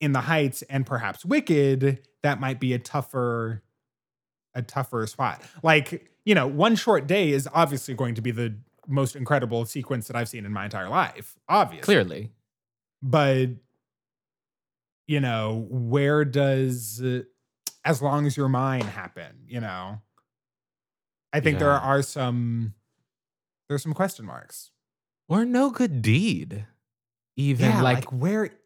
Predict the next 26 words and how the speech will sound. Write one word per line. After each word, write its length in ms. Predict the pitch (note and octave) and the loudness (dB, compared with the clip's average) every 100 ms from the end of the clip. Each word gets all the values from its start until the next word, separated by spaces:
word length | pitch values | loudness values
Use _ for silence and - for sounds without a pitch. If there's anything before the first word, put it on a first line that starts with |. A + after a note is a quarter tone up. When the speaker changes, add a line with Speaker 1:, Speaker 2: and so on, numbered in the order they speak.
| _ _ _ | _ _ _
Speaker 2:
if 180 | F#3 F#3 | 0 4
that 160 | G#3 | 0
feels 280 | G3+ E3+ E3 | 0 -4 -2
like 160 | E3 D#3 | 0 -2
it's 140 | C#3+ | -2
inside, 800 | - C#3 B2 - B2+ D3+ A2 F#2+ | -2 -2 0 2 2 2 -2 -2
like, 240 | G#2 G2 - | -4 -4 -4
I 80 | A2+ | -6
feel 120 | B2+ | -4
like 120 | C3 | -4
that 160 | A2 - | -6 -6
puts 180 | C#3 A#2+ | -6 -4
a 60 | |
damper 340 | G#2+ A2+ A#2+ A2 | -2 -2 -2 -2
on 80 | G2+ | -2
all 200 | G#2 G#2 | -2 -2
the 120 | G#2 | -2
energy 420 | G2+ C3+ F#2 F2+ | 0 0 -2 -4
of 200 | F2+ E2+ | -6 -6
that 240 | F2 F2 | -8 -8
song. 380 | - A#2 A#2 - | -6 -6 -6 -10
You 120 | G#2+ D3+ | -2 0
know 60 | |
what 80 | F3+ | 2
I 60 | F#3 | 0
mean? 420 | C#3+ D3 F3+ | -4 -6 -12